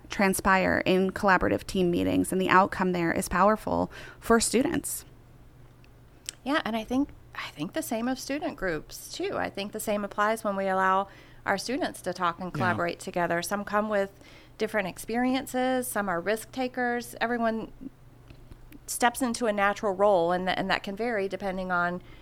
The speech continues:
Speaker 2: the group.
Speaker 3: Right.
Speaker 2: So it's how we learn. It's how we problem solve. It's how we get better. Same for our students, because we're all really just learners, aren't we?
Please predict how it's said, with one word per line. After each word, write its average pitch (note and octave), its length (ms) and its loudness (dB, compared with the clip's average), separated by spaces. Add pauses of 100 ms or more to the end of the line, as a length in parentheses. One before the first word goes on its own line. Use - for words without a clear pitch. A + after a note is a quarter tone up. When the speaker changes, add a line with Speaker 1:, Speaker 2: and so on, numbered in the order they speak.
(280)
Speaker 2:
the G3 140 -4
group. G3 480 0 (140)
Speaker 3:
Right. G#3+ 100 -2
Speaker 2:
So F#3+ 280 4
it's - 140 -8
how G3+ 180 2
we F#3+ 200 0
learn. C4 380 2
It's - 160 -4
how F#3 160 -4
we F3+ 160 -2
problem A#3+ 400 0
solve. C4 420 -2
It's F3+ 180 -8
how F#3 120 -4
we F#3 220 -4
get B3+ 200 -4
better. C4+ 380 -2 (480)
Same B3+ 220 -2
for B3 80 -2
our A3 80 2
students, F#3 460 -4
because G3 440 -8 (240)
we're G#3+ 160 -4
all G3 160 -2
really F#3+ 260 -4
just E3+ 220 -10
learners, F3 380 -6
aren't F3 160 -6
we? - 180 -8